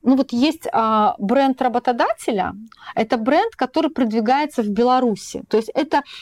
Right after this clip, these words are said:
бренд, который для будущих и потен-, то есть потенциальных и фактических сотрудников вы-, выстраивается. И есть бренд, а,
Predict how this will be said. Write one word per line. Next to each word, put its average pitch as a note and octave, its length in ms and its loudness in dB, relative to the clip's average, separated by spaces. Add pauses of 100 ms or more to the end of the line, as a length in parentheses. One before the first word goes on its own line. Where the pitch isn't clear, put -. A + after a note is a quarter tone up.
(140)
бренд, E4+ 440 0
который E4 480 2
для A#3+ 200 0
будущих C#4 500 0
и A#3+ 400 4
потен-, A#3 300 -2
то - 100 -2
есть B3 140 -2
потенциальных D#4+ 720 2
и - 20 -6
фактических - 640 -4
сотрудников A#3 760 0
вы-, G#3+ 160 -6
выстраивается. - 880 -4 (380)
И A#3 80 2
есть G4+ 360 4
бренд, D4+ 420 2 (160)
а, A#3+ 420 2